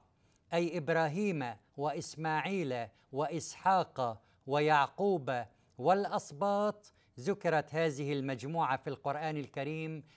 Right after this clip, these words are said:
ثلاث مرات. الآية الأولى: "وأوحينا إلى إبراهيم وإسماعيل وإسحاق ويعقوب والأسباط". الآية الثانية: "أم تقولون إن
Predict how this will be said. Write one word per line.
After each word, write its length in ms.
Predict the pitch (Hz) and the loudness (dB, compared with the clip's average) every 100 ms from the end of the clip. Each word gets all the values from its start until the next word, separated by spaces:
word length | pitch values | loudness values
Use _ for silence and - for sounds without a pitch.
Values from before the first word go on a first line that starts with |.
| _ | _
ثلاث 460 | - 131 151 147 | -6 -2 0 -2
مرات. 580 | 143 131 120 131 113 - - _ _ _ - _ 156 | -4 -4 -2 -2 -4 -6 -20 _ _ _ -20 _ -2
الآية 480 | 147 180 220 220 208 | 0 2 4 4 4
الأولى: 680 | 185 180 226 208 180 180 156 _ _ _ | 0 2 4 6 6 4 0 _ _ _
"وأوحينا 880 | 139 160 170 160 - 196 202 196 185 | 0 4 4 4 2 2 2 2 0
إلى 420 | 185 220 151 113 - _ _ _ - | 2 2 2 0 -8 _ _ _ -6
إبراهيم 800 | 160 139 151 151 143 185 185 135 | -4 0 4 4 4 0 0 -2
وإسماعيل 1300 | 120 117 127 139 151 - 139 147 143 131 175 143 123 | -4 -2 -2 -2 -6 -8 -4 -2 0 0 -2 -2 -2
وإسحاق 960 | 123 143 147 147 - - 170 151 - 131 | -2 -2 -2 -6 -10 0 2 2 0 -2
ويعقوب 1200 | 123 147 165 160 143 - 165 156 135 147 147 143 - _ - | -2 0 2 2 0 -2 -4 -4 -2 0 0 -4 -12 _ -6
والأسباط". 1040 | 120 139 147 160 - 117 143 117 104 - _ _ _ _ _ _ _ _ _ _ - - | -2 0 -2 -6 -10 -6 -4 -4 -6 -20 _ _ _ _ _ _ _ _ _ _ -20 -8
الآية 400 | 139 139 147 147 143 | -6 0 2 2 0
الثانية: 720 | 127 - 175 202 208 214 196 - _ _ _ 165 | -6 0 2 2 2 0 0 -4 _ _ _ 0
"أم 200 | 175 151 | 0 0
تقولون 760 | 160 - 156 151 165 190 180 | -2 0 2 2 2 2 0
إن 540 | 170 202 196 147 117 | -2 0 0 0 -4